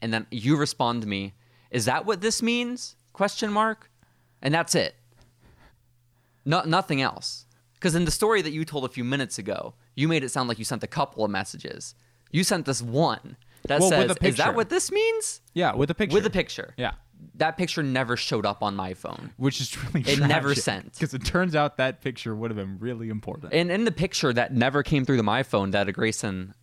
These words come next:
Speaker 1: that Grayson allegedly sent. Um,
Speaker 2: You, allegedly, you can see it right there, J C.
Speaker 1: you, this is fake. Uh, Grayson sent me a text, or sent me a photo of a text message from Ticketmaster, um, informing him that he got access to the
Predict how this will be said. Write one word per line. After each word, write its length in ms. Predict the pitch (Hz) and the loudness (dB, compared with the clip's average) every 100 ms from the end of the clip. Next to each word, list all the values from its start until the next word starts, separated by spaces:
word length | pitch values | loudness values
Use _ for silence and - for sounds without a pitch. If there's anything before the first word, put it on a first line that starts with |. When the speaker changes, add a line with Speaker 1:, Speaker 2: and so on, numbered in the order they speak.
| - | -4
Speaker 1:
that 160 | 120 | -4
Grayson 360 | 104 110 104 107 | 0 -2 0 0
allegedly 600 | 98 98 120 123 107 98 | 0 2 2 2 0 -2
sent. 480 | - 120 95 - - _ _ _ - | 0 -2 -4 -10 -20 _ _ _ -6
Um, 360 | 113 107 101 | 0 2 0
Speaker 2:
You, 140 | 101 90 190 | -4 -6 -2
allegedly, 520 | 190 285 220 208 190 | 2 2 2 2 2
you 140 | 208 | 2
can 120 | 254 202 | 0 0
see 180 | 262 | 2
it 60 | 262 | 2
right 260 | 226 262 269 | 2 2 2
there, 180 | 269 | 2
J 140 | 208 170 | 4 4
C. 240 | 117 127 | 4 6
Speaker 1:
you, 60 | 131 | 6
this 240 | 139 135 | 4 2
is 320 | 117 101 - - | 2 0 -2 -4
fake. 420 | - 92 - - _ _ - | 0 0 -2 -14 _ _ -2
Uh, 300 | 113 110 101 - _ _ - - - | 2 2 2 -4 _ _ -20 -20 -2
Grayson 240 | 147 165 165 | 0 2 0
sent 220 | 170 147 | 0 0
me 160 | 143 123 | 0 0
a 180 | 101 | 0
text, 380 | 107 131 - - - | 0 -2 -2 -8 -6
or 160 | 117 107 | 0 0
sent 220 | - 127 | 0 -2
me 80 | 117 | 0
a 60 | 107 | 2
photo 240 | 123 117 | 2 4
of 80 | 104 | 2
a 40 | |
text 280 | 101 120 - | 0 -4 -2
message 280 | 110 - 92 | -4 -4 -6
from 120 | 123 | -6
Ticketmaster, 840 | 110 135 - 107 95 95 - 98 92 _ _ _ - | -2 -2 -4 -4 -4 -4 -6 -8 -10 _ _ _ -8
um, 220 | 107 98 | -4 -2
informing 400 | 107 - 131 123 | -4 -2 -2 0
him 180 | 117 113 | -2 0
that 160 | 101 - | -2 -4
he 240 | - 131 | -8 -2
got 160 | 131 120 | 0 0
access 380 | 117 - 113 | -2 -4 -8
to 140 | - 110 | -8 -8
the 340 | 101 92 90 | -6 -4 -6